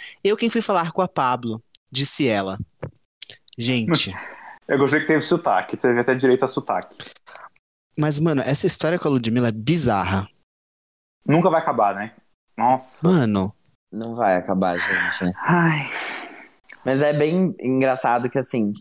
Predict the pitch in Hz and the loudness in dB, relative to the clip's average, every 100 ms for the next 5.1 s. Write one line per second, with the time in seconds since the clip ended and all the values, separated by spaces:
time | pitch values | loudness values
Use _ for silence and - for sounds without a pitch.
0 | _ - 107 117 123 131 120 139 127 135 | _ 0 2 2 0 -2 0 0 2 0
1 | 180 160 131 131 131 120 117 160 165 139 | -2 0 -2 0 0 2 2 2 0 -2
2 | 123 127 127 127 135 127 127 117 117 117 | -2 0 2 2 4 2 2 2 2 0
3 | - - 110 123 185 113 98 101 98 107 | 0 2 4 4 2 0 2 0 0 2
4 | 104 117 120 113 92 - 110 - 113 95 | 4 4 4 2 -2 -2 0 2 4 4
5 | 92 | 2